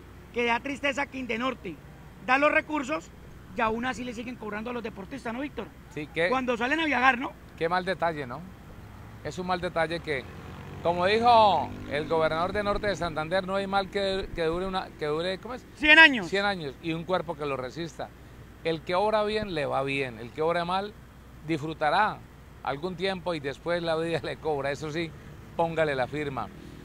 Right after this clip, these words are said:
Speaker 2: Pues aquí tengo noticias también del Cúcuta Deportivo. Aquí tenemos los precios dos por uno para el partido del día lunes y ya se prepara el profesor Redín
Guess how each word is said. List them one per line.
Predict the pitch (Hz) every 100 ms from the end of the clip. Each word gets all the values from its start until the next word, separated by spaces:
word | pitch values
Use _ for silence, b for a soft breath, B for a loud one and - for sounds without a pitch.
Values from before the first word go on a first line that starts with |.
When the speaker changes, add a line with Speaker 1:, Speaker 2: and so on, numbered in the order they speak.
| - -
Speaker 2:
Pues | 156 147 - -
aquí | 143 185
tengo | 190 208 208
noticias | 185 160 185 196 190
también | 165 147 170 202 214 B B B -
del | 147 185 180
Cúcuta | 202 202 202 175
Deportivo. | 156 143 233 262 160 110 - - - - -
Aquí | - 120 160
tenemos | 185 196 196 190
los | 160
precios | - 185 156 202 - - - - - - 135
dos | 175 233
por | - 226
uno | 240 220 127 - - - - -
para | 143 156
el |
partido | 147 151 - 202 214
del | 190 160
día | 196 208
lunes | 214 180 175 - - - - - -
y | 165 165
ya | 190
se | 196 208
prepara | 170 - 202
el | 202
profesor | 170 139 185
Redín | 208 196 208 214